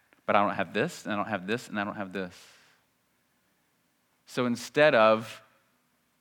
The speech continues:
instead of just obeying, saying, "Okay, Lord, I'm gonna walk out in obedience. I'm gonna trust that you're going to, to help me,"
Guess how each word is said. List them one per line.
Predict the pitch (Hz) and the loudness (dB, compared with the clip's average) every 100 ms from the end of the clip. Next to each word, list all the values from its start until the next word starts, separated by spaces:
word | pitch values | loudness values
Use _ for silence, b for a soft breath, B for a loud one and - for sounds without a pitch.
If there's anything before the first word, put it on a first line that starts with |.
| _ | _
instead | 117 - - 151 143 | -14 -4 4 6 8
of | 117 113 113 - - _ _ _ _ _ - - _ _ _ _ - | 8 6 4 -6 -20 _ _ _ _ _ -20 -20 _ _ _ _ -6
just | 160 170 | 0 6
obeying, | 180 156 175 196 160 156 208 - | 6 8 10 10 8 6 0 0
saying, | 151 139 | 0 2
"Okay, | 143 196 202 | 2 6 6
Lord, | 170 170 156 | 8 8 6
I'm | 147 | 2
gonna | 147 170 | 4 4
walk | 160 170 175 | 8 6 6
out | 165 | 4
in | |
obedience. | 165 165 185 156 | 4 2 2 2
I'm | 147 | 0
gonna | 151 | -2
trust | - 180 170 160 | 0 2 2 0
that | - | -4
you're | 160 | -2
going | 156 160 160 | 0 2 0
to, | 160 135 127 b b b b b - | 0 0 0 b b b b b -4
to | 151 | 4
help | 170 196 | 6 6
me," | 156 - | 4 0